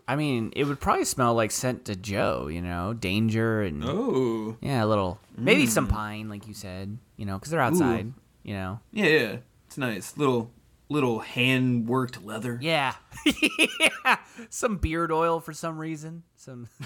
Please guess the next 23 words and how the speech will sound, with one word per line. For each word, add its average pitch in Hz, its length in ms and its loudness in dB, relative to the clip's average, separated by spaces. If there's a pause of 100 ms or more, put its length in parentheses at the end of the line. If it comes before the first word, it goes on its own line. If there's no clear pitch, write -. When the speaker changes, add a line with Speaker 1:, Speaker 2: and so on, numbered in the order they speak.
Speaker 2:
<laughs> 180 280 2
Speaker 1:
sandalwood. 175 840 0
Speaker 2:
It's 156 220 0
a, 101 260 -8 (520)
it's 185 200 -2
a, 98 240 -8 (100)
that's 131 180 -8
one 135 180 -4
hell 143 420 2
of 147 160 4
a 143 80 2
beard. 117 360 -2 (300)
Speaker 1:
<laughs> - 100 8 (1500)
Speaker 2:
Mm. 113 440 -8
Speaker 1:
So, 165 320 -4
uh, 139 440 0 (340)
no, 139 300 4
it's, - 360 -4
it, 170 80 -14 (140)
let's 220 140 -6
be 143 160 -4
honest, 85 320 -8
it 87 120 -14